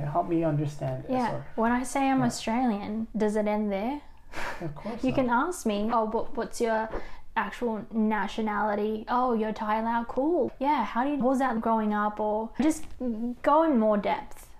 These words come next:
Speaker 1: Yeah.
Speaker 2: You know?
Speaker 1: And I
Speaker 2: <laughs>
Speaker 1: think
Speaker 2: It
Speaker 1: this is
Speaker 2: doesn't
Speaker 1: why
Speaker 2: have to
Speaker 1: I,
Speaker 2: be,
Speaker 1: I, I, I
Speaker 2: yeah.
Speaker 1: talk about this as being important, because there's a tendency when it, it takes the killings and the murder of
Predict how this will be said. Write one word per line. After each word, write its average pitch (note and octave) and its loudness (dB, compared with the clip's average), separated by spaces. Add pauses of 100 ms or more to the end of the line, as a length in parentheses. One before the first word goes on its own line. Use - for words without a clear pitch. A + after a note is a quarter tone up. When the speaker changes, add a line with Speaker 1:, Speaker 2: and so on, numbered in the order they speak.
(100)
Speaker 1:
Yeah. C#3 4
Speaker 2:
You - -4
know? A3 0
Speaker 1:
And E3+ 4
I F3 4
Speaker 2:
<laughs> B3+ 2
Speaker 1:
think A3+ 4
Speaker 2:
It - 0
Speaker 1:
this F#3+ 6
is A#3+ 0
Speaker 2:
doesn't B3 2
Speaker 1:
why E3+ 8
Speaker 2:
have D#3+ 8
to A#3 4
Speaker 1:
I, A#3 6
Speaker 2:
be, A3+ 2 (400)
Speaker 1:
I, E3 4
I, - 2 (140)
I E3 4
Speaker 2:
yeah. A#3 4
Speaker 1:
talk F#3 4
about D#3+ 4
this D#3 2 (100)
as D3 2
being D3 2
important, D3 2
because C#3+ 0 (100)
there's D3+ 2
a D#3+ 6
tendency D#3+ 0
when C#3 2 (600)
it, D3 2
it D#3 0
takes - -2 (840)
the D3+ 2
killings D3 2
and C#3+ 2
the C#3+ 4
murder D3 4
of C#3 0